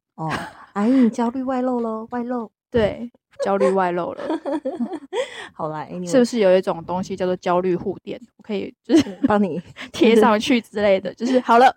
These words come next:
Speaker 2: 啪，然后就粘在人家额头上。“好了，你太焦虑了，啪，这是焦虑护垫。” <laughs> 可以吗？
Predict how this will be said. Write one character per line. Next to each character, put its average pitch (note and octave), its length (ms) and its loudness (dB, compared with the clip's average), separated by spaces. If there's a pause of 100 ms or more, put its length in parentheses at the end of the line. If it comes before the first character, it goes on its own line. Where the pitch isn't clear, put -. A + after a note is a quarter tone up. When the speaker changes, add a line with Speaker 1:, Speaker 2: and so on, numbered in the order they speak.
(140)
Speaker 2:
啪， - 280 2
然 G#3+ 120 -2
后 A3+ 60 2
就 C4 80 6
粘 G#3 160 2
在 A#3+ 80 2
人 A3 80 2
家 A3 140 2
额 G3+ 160 -6
头 - 180 -12
上。 G3+ 180 -8 (380)
“好 C#4 140 4
了， A#3+ 160 0
你 A#3+ 80 -8
太 C#4 160 2
焦 B3 220 2
虑 B3 160 0
了， - 80 -6
啪， - 180 -6 (320)
这 B3 100 -4
是 C#4 180 2
焦 B3 180 4
虑 B3 140 4
护 B3+ 200 4
垫。” A#3 260 2 (880)
<laughs> - 1600 -2
可 E4 100 -2
以 E4+ 200 2
吗？ B3+ 200 -6